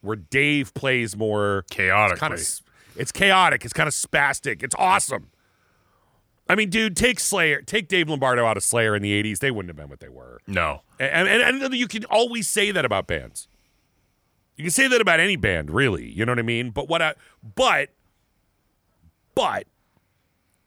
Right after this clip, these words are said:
Speaker 1: I know that Kerry was the business guy. I know that Jeff wrote a lot of the song. I know all of that.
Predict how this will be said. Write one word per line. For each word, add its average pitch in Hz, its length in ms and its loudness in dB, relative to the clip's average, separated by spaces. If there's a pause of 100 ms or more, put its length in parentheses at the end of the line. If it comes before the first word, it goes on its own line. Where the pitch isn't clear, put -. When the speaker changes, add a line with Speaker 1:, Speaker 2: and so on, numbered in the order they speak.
(560)
Speaker 1:
I 147 160 2
know 160 540 4
that 185 200 0
Kerry 151 480 2
was 135 260 0
the 127 80 -2
business 104 440 -4
guy. 98 560 0 (360)
I 90 120 -10
know 113 440 0
that 147 280 -2
Jeff 110 320 -2
wrote 101 180 0
a 95 40 -2
lot 95 220 0
of 85 40 -10
the 85 60 -12
song. - 220 -10
I 110 100 -6
know 139 360 -4 (120)
all 147 380 2
of 92 140 -8
that. 73 420 -16